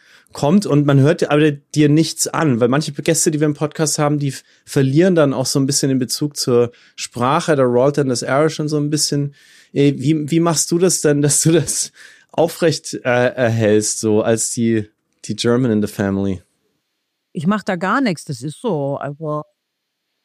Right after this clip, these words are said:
Speaker 2: also wie gesagt, ich spreche halt fast täglich mit meinem besten Freund in Berlin. Das, äh, ma-, ist schon so ein Ritual. Wenn ich die Kinder zur Schule gebracht hab, dann passt das zeitlich. Wenn ich zurückfahre, ich fahre eine halbe Stunde, dann spreche ich regelmäßig mit meiner Familie. Ich hab eine deutsche Freundin, die ich jetzt auch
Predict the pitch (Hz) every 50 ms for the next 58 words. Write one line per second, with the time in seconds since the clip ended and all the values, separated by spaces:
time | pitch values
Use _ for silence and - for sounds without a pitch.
0 | _ _ _ _ _ _ _ _ - 175 170 170 180 170 185 175 185 190 196 202
1 | 180 - - _ - 190 190 180 - - 165 170 165 - - 170 151 - - 196
2 | 185 - 185 156 175 170 160 139 151 151 151 156 143 156 147 - - - 151 135
3 | - - 165 156 151 160 151 139 143 139 139 135 156 185 196 220 233 240 240 208
4 | 180 - - - - - - - 165 156 - - 160 170 175 - 180 - - -
5 | 170 151 151 156 147 139 147 - - 175 180 180 180 175 175 175 175 175 160 -
6 | 156 151 151 - - 147 - 185 175 175 151 - 175 - - 220 202 185 170 170
7 | 147 156 151 160 160 _ _ 165 165 156 151 156 - _ _ _ _ - 156 147
8 | - - 170 - - 156 - - - 165 147 147 - - - - 165 160 - -
9 | 185 180 180 - - - 170 156 147 - - 160 147 147 147 156 160 156 147 147
10 | - - 175 165 160 156 143 151 147 143 143 147 _ _ _ _ _ _ _ _
11 | _ _ _ _ _ _ - - 240 214 - - 170 156 170 165 160 147 - 165
12 | 143 - - 127 131 139 131 - - 180 226 269 277 254 247 240 226 220 214 208
13 | 202 202 196 190 175 143 156 - 175 - 175 165 151 160 156 - - 160 - -
14 | 170 165 170 170 165 160 160 156 156 160 - - 156 147 - 92 151 156